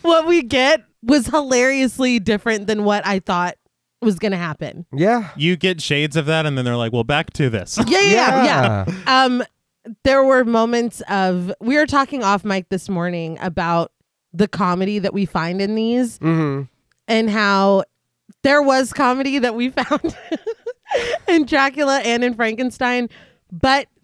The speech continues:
Speaker 1: they were accidental.
Speaker 2: Unintentional.
Speaker 1: Unintentionally hilarious.
Speaker 2: Yeah.
Speaker 1: There are moments in this where I was like, "They're just fucking doing the absolute most."
Speaker 2: <laughs> Yeah.
Speaker 1: They're having a blast.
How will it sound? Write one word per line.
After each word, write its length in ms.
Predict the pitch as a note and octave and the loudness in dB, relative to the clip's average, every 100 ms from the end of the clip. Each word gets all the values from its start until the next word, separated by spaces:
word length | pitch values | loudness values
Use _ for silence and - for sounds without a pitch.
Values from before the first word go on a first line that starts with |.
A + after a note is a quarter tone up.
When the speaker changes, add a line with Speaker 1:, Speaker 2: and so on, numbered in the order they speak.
| A3 | -6
Speaker 1:
they 180 | - C#4 | -2 0
were 640 | C#4+ C#4 C4+ B3+ B3 G#3+ - _ _ _ _ | 2 2 2 2 0 -4 -12 _ _ _ _
accidental. 920 | A#3+ C4 C#4 G#3+ G#3 F#3+ F3+ B2+ D#3+ F#3+ | -2 0 0 0 -2 -2 -6 -6 -6 0
Speaker 2:
Unintentional. 680 | E3+ D3 D3 D3+ A#2+ A2 | 0 0 0 -2 -2 -4
Speaker 1:
Unintentionally 960 | G2 C#4 D4 B3 B3+ A3 A#3+ G3+ F#3 F3 _ _ _ _ - | 0 0 0 0 -2 -2 -6 -4 -6 -12 _ _ _ _ -6
hilarious. 600 | F#3+ A3+ G3+ E3 B2+ C3+ | -2 0 0 -2 -2 0
Speaker 2:
Yeah. 380 | A#2+ G2 F#2+ F2+ _ _ | 0 -2 -8 -14 _ _
Speaker 1:
There 140 | - D4 | 2 4
are 60 | F4+ | 4
moments 340 | D#4+ D#4 D#4+ | 4 2 0
in 120 | E4 | 0
this 240 | C4+ C#4 C4+ | 2 0 2
where 80 | C4+ | 4
I 60 | |
was 160 | B3+ B3 | 4 2
like, 240 | B3+ G3+ | 0 0
"They're 240 | C4 C4 D4 | 2 4 2
just 480 | G#3+ B3 A3+ - - | 0 0 0 -2 -4
fucking 680 | A3+ F#3+ G3+ F#3 F3 F3 F3 _ _ _ D#3+ | -4 -2 -2 -2 -2 -6 -8 _ _ _ -2
doing 260 | D3 A#3+ A#3 | 0 2 0
the 120 | A3 | -2
absolute 420 | G3 F3 G3+ F3+ | -4 -6 -4 -2
most." 320 | D#3 C#3+ D3 D3+ | -2 -4 -4 0
Speaker 2:
<laughs> 0 | |
Yeah. 280 | E3+ D#3 - _ - - | 4 4 2 _ -4 0
Speaker 1:
They're 180 | C4 | 2
having 320 | C#4 C#4+ C#4 C4+ | 4 4 4 0
a 80 | |
blast. 720 | G#3 G3+ F#3+ G#3 F4+ G4+ - | -2 -2 0 2 2 0 -12